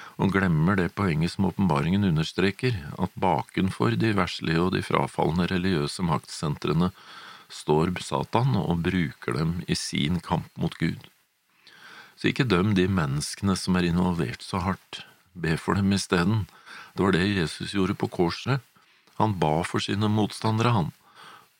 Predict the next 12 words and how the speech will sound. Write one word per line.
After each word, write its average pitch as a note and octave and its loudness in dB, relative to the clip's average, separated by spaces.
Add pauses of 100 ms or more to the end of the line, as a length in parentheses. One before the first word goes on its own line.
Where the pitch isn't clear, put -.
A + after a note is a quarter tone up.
Han A2+ -4
sa, G#2+ 2
«Far, F#2 2
forlat F2 2 (120)
dem, G#2+ 0 (160)
for F#2+ 0
de F2+ 4
vet D#2 0
ikke G2+ 0
hva G2+ 2
de A2+ 4
gjør.» A2+ 2